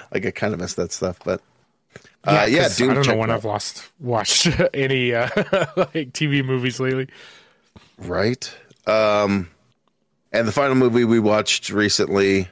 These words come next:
Speaker 1: uh, worth noting, is, uh, The Addams Family Two, which is the sequel to the twenty nineteen, twenty nineteen? God, hard to, the time flies. Um, the animated sequel to it, and, uh,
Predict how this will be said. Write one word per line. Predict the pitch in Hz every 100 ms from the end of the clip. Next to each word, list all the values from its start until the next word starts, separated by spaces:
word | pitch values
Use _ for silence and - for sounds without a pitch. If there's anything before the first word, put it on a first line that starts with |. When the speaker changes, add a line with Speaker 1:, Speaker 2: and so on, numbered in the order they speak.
| - 92
Speaker 1:
uh, | 95
worth | 98 -
noting, | 98 98 90 90
is, | 87 90 87 95
uh, | 90
The | 87 92
Addams | 101 98 95
Family | 101 98 90 85
Two, | - 135 165 165 156 - - -
which | -
is | 98
the | -
sequel | - 110 101
to | 95 95
the | 85
twenty | 107 101 98
nineteen, | 98 92 - 127 123 120 117 - - _ _
twenty | - 113 165
nineteen? | 208 85 - 78 131 156
God, | 131 95 95 _ _
hard | 95 104 92
to, | - -
the | 90
time | - 139 120
flies. | 87 - - - - - -
Um, | 104 98 95 - _ _
the | 113 120
animated | 123 113 113 101
sequel | - 113 - 110 104 98 _ -
to | - 104 101
it, | 98 - _ _ _ -
and, | 92 92 92
uh, | 92 92